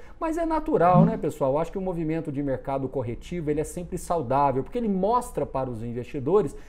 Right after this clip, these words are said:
que nós estamos dentro de um universo de renda variável, estamos dentro de um universo onde há realmente correções e correlações com outras variáveis de mercado. O que realmente chamou atenção, eh, eh, na,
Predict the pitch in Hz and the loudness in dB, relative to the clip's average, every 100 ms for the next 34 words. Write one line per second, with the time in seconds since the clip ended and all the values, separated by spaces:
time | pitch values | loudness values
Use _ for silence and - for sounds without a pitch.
0 | - - 196 202 208 - 220 220 151 175 | -10 -2 0 2 0 0 0 0 0 -2
1 | 160 143 156 143 127 135 143 135 120 123 | -2 -2 0 0 2 2 0 -4 -2 -2
2 | 120 117 107 127 151 139 156 151 - - | -2 -2 -2 2 2 2 -2 -4 -12 -14
3 | 131 190 196 156 170 151 156 147 120 139 | -2 0 2 0 0 0 2 2 4 4
4 | 151 - 104 - - - - - - 151 | 2 0 -8 -10 -16 -16 -18 -18 -6 2
5 | 160 135 143 156 170 - - 151 139 143 | 2 4 4 4 2 -4 -6 0 2 2
6 | 147 139 147 127 - 139 143 143 139 165 | -2 -2 0 0 -2 -2 0 0 -2 -2
7 | 151 151 143 131 147 156 156 - 131 147 | -2 -2 -2 -4 -6 -4 -4 -4 -2 -2
8 | - 123 123 120 120 120 117 107 131 139 | -2 -4 -4 -4 -4 -4 -4 -4 -4 -2
9 | 151 151 175 254 - - 269 277 262 233 | 2 4 2 -4 -12 -4 0 2 2 2
10 | 190 185 - 160 151 185 185 - 165 185 | 0 -2 -2 0 0 -2 -8 -4 -4 -2
11 | 190 - 131 131 120 120 123 127 | -6 -4 0 0 -2 -4 -4 -4